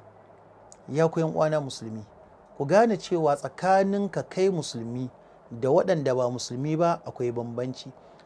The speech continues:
Duk abin da za ka yi, shari'ar musulunci ta koya maka shi.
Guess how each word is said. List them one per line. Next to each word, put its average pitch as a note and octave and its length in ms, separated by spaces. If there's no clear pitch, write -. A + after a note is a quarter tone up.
Duk B2+ 260
abin D#3+ 400
da C3 120
za D3+ 220
ka D3 140
yi, D3+ 200
shari'ar C3+ 580
musulunci C#3+ 840
ta C#3 260
koya C3+ 500
maka A#2 280
shi. - 180